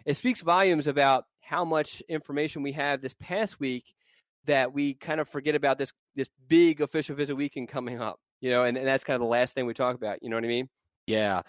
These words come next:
Speaker 2: Well, you know, and, and I think at this point too, because we are, we do record this particular podcast early in the week, you know, the names, like you said, Don, they're not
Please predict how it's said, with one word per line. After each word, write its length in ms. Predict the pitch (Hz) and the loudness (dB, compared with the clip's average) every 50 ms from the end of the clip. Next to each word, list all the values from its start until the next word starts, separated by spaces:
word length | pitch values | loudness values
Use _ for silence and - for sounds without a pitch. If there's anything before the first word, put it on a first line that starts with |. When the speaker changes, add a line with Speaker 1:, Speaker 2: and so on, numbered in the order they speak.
| - - - | -12 -8 0
Speaker 2:
Well, 180 | - 220 226 | 2 4 4
you 160 | 214 214 226 185 | 4 4 4 4
know, 120 | 135 131 | 4 4
and, 300 | 113 127 151 - - 170 | 4 2 0 0 0 0
and 60 | 160 | 0
I 60 | 170 | 0
think 180 | 170 - 220 202 | 0 0 0 -2
at 120 | 170 - | -2 0
this 180 | - 127 123 - | 0 -2 -2 -2
point 300 | - - 123 107 90 - | -2 -2 -2 -2 -2 -2
too, 180 | - - 131 117 | -2 -2 -2 -2
because 540 | 101 107 101 - - 123 117 113 107 101 | -2 -4 -6 -2 0 2 2 2 0 -2
we 160 | 98 107 104 107 | -4 -2 0 0
are, 100 | 95 78 | 0 0
we 160 | 104 107 104 | -2 -4 -4
do 160 | 101 113 113 | -2 -2 -2
record 520 | 104 104 95 - - 117 113 110 104 95 | 0 -2 -2 -2 -2 0 0 0 0 -2
this 340 | 87 - 110 113 113 - - | -2 0 2 2 2 2 -4
particular 480 | - - 123 - - 120 113 - 110 98 | -6 -8 -8 -6 -4 -4 -2 -2 -2 -2
podcast 500 | - 110 101 95 - - 101 95 - - - | 2 2 2 2 2 -2 -4 -4 -4 -4 -2
early 300 | 117 113 117 117 113 110 | 0 2 4 4 4 2
in 100 | 101 95 | 0 -2
the 80 | 92 92 | -4 -4
week, 360 | 98 120 117 107 - - _ - - - _ - | -2 0 0 0 -2 -6 _ -20 -20 -20 _ -6
you 100 | - 110 | -4 -4
know, 60 | 104 92 | -2 -2
the 100 | 107 107 | -2 -4
names, 720 | 110 117 127 135 135 139 139 135 127 117 113 98 - - | -2 0 0 2 2 2 0 0 -2 -2 -4 -6 -6 0
like 180 | 135 120 110 - | 0 0 0 0
you 100 | 107 98 | -6 -6
said, 300 | - - 113 107 104 95 | -2 -2 -2 -2 -2 -2
Don, 260 | 104 98 101 98 95 | -4 -4 -4 -4 -4
they're 180 | 98 107 107 | -2 -2 -2
not 320 | 107 110 120 117 113 - | 0 2 2 2 2 2